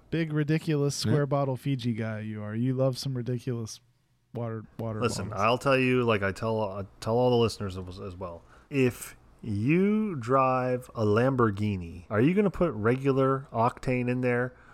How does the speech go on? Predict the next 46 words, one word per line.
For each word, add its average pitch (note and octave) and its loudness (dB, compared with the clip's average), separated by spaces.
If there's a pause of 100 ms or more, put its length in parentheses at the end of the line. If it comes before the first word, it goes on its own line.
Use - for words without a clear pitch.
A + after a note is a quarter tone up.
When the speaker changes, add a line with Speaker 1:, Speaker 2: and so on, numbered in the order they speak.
(140)
Speaker 3:
or C#3+ 2
are D3+ 6
you F#3 4
gonna G#3+ 2
put F#3 -2
the D#3 0
high D#3+ 4
test B2 -2
stuff G#2+ -4
in G#2+ -8
there? F2+ -10 (920)
I D3+ 4
drink, F3+ -2 (160)
uh, E3 6
I D#3 4
drink F#3 -2
Fiji. D3 -2 (420)
I C#3 4
don't F#3 4
drink F#3 2
Aquafina. G#2+ -4 (240)
I C#3 -2
don't F3 0
drink E3+ 0 (120)
tap D3 2
water. G#2+ 2
Speaker 1:
Guido, D3 0
did C#3 -2
he D3+ 0
just F#3+ -2
compare D#3 2
himself C#3+ 0
to C3 0
a A2 -2
Lamborghini? A2+ 0
Speaker 2:
He A3 4
did. E3 -2
He B2 2
definitely D#3 0
Speaker 1:
Just B2+ 2
Speaker 2:
did. F#2+ -8
Speaker 1:
get G#3+ 2
through F3+ 0
this D3+ -2
last B2 -4
question. A2 -4